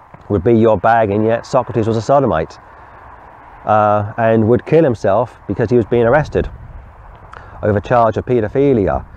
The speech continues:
And before he would, uh, kill himself, would offer a sacrifice to the snake god, which is what you see on the medical emblem.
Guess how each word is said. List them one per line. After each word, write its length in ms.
And 240
before 300
he 80
would, 320
uh, 80
kill 220
himself, 580
would 140
offer 420
a 60
sacrifice 640
to 80
the 60
snake 380
god, 260
which 120
is 60
what 140
you 40
see 220
on 100
the 180
medical 460
emblem. 480